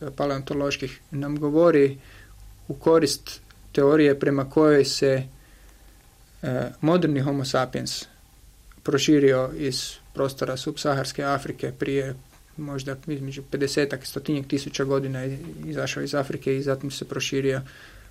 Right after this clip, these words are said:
u ostale dijelove svijeta i, e, pri tome potisnuo postojeće ranije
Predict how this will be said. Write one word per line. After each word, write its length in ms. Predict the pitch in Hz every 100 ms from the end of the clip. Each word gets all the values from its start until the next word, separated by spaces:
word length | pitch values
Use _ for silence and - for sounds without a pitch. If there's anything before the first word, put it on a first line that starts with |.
| - -
u 120 | 143
ostale 340 | 143 135 131
dijelove 360 | 131 131 131 131
svijeta 520 | - 143 175 214 202 - - - - - - -
i, 300 | 196 190 185 - -
e, 460 | 156 151 151 147 139
pri 160 | 170 170
tome 720 | 170 165 170 147 143 151 131
potisnuo 880 | - 135 185 180 - 175 160 156 156 - - _ - - - - - _ _ _ - - - -
postojeće 720 | 156 143 - 139 135 135 131
ranije 640 | 139 143 151 139 131 131